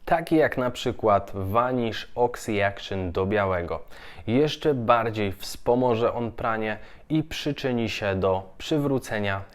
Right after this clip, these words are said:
idealnej bieli. Jednak nie rób tego za każdym razem. Im więcej środków chemicznych użyjesz do prania, tym szybciej Twoje ubrania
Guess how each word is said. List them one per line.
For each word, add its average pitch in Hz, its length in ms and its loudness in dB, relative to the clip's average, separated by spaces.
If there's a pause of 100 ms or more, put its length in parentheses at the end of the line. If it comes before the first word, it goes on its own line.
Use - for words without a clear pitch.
idealnej 110 680 0
bieli. 113 400 0 (580)
Jednak 175 500 4
nie 160 200 6
rób 147 200 2
tego 123 300 6
za 117 200 4
każdym 101 480 -2
razem. 90 340 -2 (140)
Im 156 220 4
więcej 147 420 2
środków 127 760 -2
chemicznych 117 720 -4
użyjesz 127 460 2
do 120 140 2
prania, 110 440 -2 (180)
tym 170 220 2
szybciej 117 440 -4
Twoje 120 380 -2
ubrania 98 520 -2